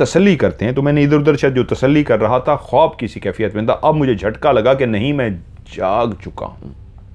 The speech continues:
लेकिन अब भी सवाल ये था, अगर मैं जाग गया हूँ तो मेरा वजूद बिल्कुल सीधा कैसे है? मेरे वजूद की कमर के नीचे सिर्फ किसी का बाजू था, किसने सपोर्ट तो मेरी कमर को दी हुई थी, तो मेरी टांगें खुद ब खुद कैसे सीधी थीं? कोई लेटा हुआ शख्स,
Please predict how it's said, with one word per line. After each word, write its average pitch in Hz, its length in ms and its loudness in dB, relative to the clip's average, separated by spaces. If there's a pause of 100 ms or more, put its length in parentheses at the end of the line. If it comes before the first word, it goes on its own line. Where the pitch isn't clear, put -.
(720)
लेकिन 131 280 -2
अब 139 140 0
भी 185 140 6
सवाल 143 380 2
ये 143 140 2
था, 147 180 -2
अगर 127 360 0
मैं 131 260 2
जाग 127 360 0
गया 110 220 2
हूँ 107 240 0
तो 147 120 2
मेरा 135 320 6
वजूद 123 400 0 (160)
बिल्कुल 160 480 2
सीधा 156 520 2
कैसे 101 380 2
है? 85 160 -2 (340)
मेरे 139 460 4
वजूद 127 480 2
की 160 160 0 (180)
कमर 202 280 4
के 175 160 0
नीचे 135 260 -2
सिर्फ 120 220 -4
किसी 110 240 -4
का 104 140 0
बाजू 95 320 0
था, 151 120 0
किसने 131 320 -2
सपोर्ट 131 380 0
तो 143 60 0
मेरी 127 200 0
कमर 170 320 2
को 127 120 0
दी 110 120 0
हुई 113 140 2
थी, 180 100 -2
तो 185 120 0
मेरी 175 180 2
टांगें 185 340 2
खुद 165 140 0
ब 160 120 2
खुद 143 140 0
कैसे 120 280 0
सीधी 104 360 -2
थीं? 82 180 -16 (1900)
कोई 135 140 4
लेटा 123 300 4
हुआ 147 200 4
शख्स, - 320 0